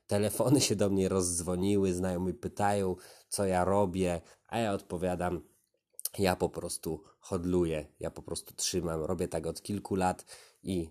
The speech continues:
do tej pory to się <laughs> bardzo dobrze sprawdzało i moim zdaniem nie ma żadnych powodów, żeby twierdzić, że będzie inaczej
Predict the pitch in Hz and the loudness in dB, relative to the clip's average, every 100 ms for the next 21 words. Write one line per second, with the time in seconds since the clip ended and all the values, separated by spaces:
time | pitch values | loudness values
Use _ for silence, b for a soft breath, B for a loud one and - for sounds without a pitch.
0 | - 76 85 85 87 85 82 95 - 90 | -10 -8 -4 -4 -2 -2 -2 -6 -6 -6
1 | - - 101 - 104 92 87 90 78 85 | -4 -4 -2 -2 -2 -2 0 -2 -2 -6
2 | - B B - - - 90 87 95 90 | -6 B B -12 -6 -2 -2 2 2 2
3 | 85 - B B - 92 90 92 87 87 | 0 -2 B B -2 2 4 4 2 0
4 | 87 87 87 87 87 95 90 90 - 80 | 2 0 2 0 2 0 -2 -4 -6 -4
5 | 85 85 80 76 - - 85 80 76 76 | -4 -4 -6 -8 -10 -4 -2 -2 -6 -10
6 | - - 85 82 87 87 - 90 90 - | -12 -8 -6 -4 -4 -4 -6 -2 -2 -2
7 | 87 | -6